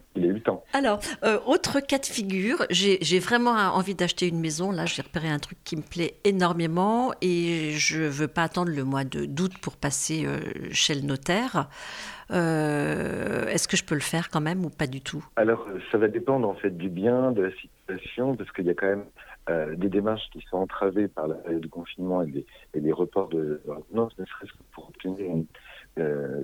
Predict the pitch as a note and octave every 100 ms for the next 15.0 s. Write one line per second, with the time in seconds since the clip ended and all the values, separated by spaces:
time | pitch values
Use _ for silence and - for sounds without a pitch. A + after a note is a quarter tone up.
0 | - E2 F2 D#2+ D#2 - - G2 G#2 C3
1 | A2+ G2 F#2+ G2+ G2 G2+ - G#2+ F#2+ F#2
2 | - G2 F2+ E2+ F2 F#2 G2+ F#2 E2 -
3 | F2 E2+ - - - - G#2+ G2 G2+ A2+
4 | - - - G2 - F#2+ F2+ G2+ G2+ G#2+
5 | F#2+ F2 E2+ F#2+ G2+ - E2 E2 - F#2+
6 | - F#2 F2 - - - E2+ A2+ C#3+ -
7 | - - - - - - A#2+ A2+ G2 -
8 | F2+ G2 - F2 E2+ - - E2+ - -
9 | - - - - - E2 F2+ E2+ - D#2+
10 | - F2 E2+ C3 D3 - - - F#2+ F2+
11 | G#2 A2 G2 F#2+ F#2+ F2 - E2 - -
12 | - D#2 D2+ D#2+ G#2 G2 - G2+ F2+ F2+
13 | - - F2+ F#2 F2 - - E2+ F2 E2
14 | - - F2 - G#2 - F#2+ G2 E2+